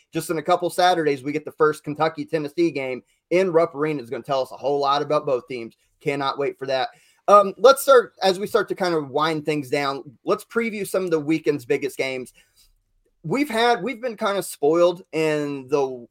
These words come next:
the last couple weeks where we've had, like, top ten matchups, top five, whatever. It's a little lighter of a Saturday,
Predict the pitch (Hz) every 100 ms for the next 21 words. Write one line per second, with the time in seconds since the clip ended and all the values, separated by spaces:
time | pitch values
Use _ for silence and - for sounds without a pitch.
0 | _ 123 123 107 110 147 165 - 160 165
1 | 156 165 151 139 143 147 147 135 120 -
2 | 156 143 - 147 135 131 127 - 131 -
3 | 131 127 - 127 131 127 131 127 123 131
4 | - _ _ _ _ _ 208 202 185 165
5 | 277 311 185 147 190 214 247 254 262 -
6 | 262 262 277 277 294 311